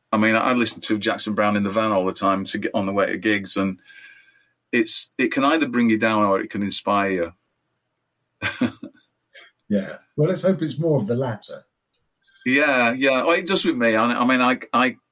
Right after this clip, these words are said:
Speaker 1: I, yeah, it, it's, I just find it amazing. And you, you think, "Where did he get that idea from?" You know,
Speaker 2: <laughs>
Speaker 1: where did that come from?
Speaker 2: Yeah.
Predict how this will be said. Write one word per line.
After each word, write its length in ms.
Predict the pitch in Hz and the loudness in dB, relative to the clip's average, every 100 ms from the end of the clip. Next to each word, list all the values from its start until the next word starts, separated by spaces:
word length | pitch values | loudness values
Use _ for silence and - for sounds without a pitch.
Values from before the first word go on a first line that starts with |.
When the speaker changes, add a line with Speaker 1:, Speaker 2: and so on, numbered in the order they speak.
| _ - 120 - | _ -4 -4 -4
Speaker 1:
I, 280 | 127 123 110 _ - | -2 0 0 _ -4
yeah, 360 | 113 90 90 92 | 0 0 -2 -4
it, 160 | 110 - _ | -4 -4 _
it's, 400 | 117 110 - - _ _ _ | -2 0 -2 -4 _ _ _
I 140 | - 131 | -6 -2
just 220 | 117 107 | -2 -2
find 260 | - 92 92 | -2 -2 -2
it 120 | 85 | -4
amazing. 540 | 92 95 101 87 80 - - | -2 0 0 -4 -8 -12 -8
And 220 | 95 92 | -6 -4
you, 120 | 113 | -2
you 160 | 107 107 | -2 -4
think, 260 | - 139 135 - | -4 -4 -6 -16
"Where 140 | - 160 | -10 -8
did 120 | 139 | -4
he 80 | 139 | -2
get 240 | 160 - | -2 -4
that 200 | 127 123 | -6 -4
idea 380 | 110 98 87 87 | -2 -2 -4 -8
from?" 320 | - 95 82 - _ _ - | -10 -10 -10 -14 _ _ -8
You 140 | 110 | -2
know, 200 | 104 110 127 123 | -2 -2 -4 -6
Speaker 2:
<laughs> 180 | _ - | _ -6
Speaker 1:
where 160 | 123 | -2
did 160 | 123 117 | -2 -2
that 220 | 113 - | -4 -4
come 160 | - 85 | -8 -8
from? 300 | - 82 80 _ _ _ - - _ _ _ - | -8 -10 -12 _ _ _ -20 -20 _ _ _ -2
Speaker 2:
Yeah. 240 | 98 92 | -2 -2